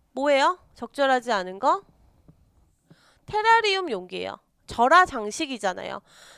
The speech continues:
테라리움 용기 같은 경우에는 대부분이 유리 용기의 밀폐형이고 낮죠. 그래서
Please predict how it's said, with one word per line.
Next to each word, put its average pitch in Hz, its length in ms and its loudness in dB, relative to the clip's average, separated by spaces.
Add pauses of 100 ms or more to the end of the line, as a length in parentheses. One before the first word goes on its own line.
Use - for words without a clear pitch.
(100)
테라리움 381 840 2
용기 226 300 -4
같은 302 360 -2
경우에는 208 1000 -4
대부분이 240 720 -4
유리 208 240 -8
용기의 202 380 -6
밀폐형이고 254 1080 -4 (380)
낮죠. 208 600 0 (600)
그래서 262 600 2